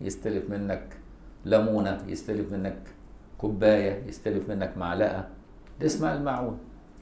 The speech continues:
حاجات بسيطة. رايح مشوار كده هيقابل ناس مهمين،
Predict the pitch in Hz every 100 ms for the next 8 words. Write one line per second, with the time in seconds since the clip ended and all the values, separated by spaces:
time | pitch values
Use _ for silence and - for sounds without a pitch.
0 | - - 113 123 110 110 110 104 - -
1 | - - - - - - 117 123 123 110
2 | 101 113 117 - 110 - 98 113 113 107
3 | 104 110 95 95 98 101 113 110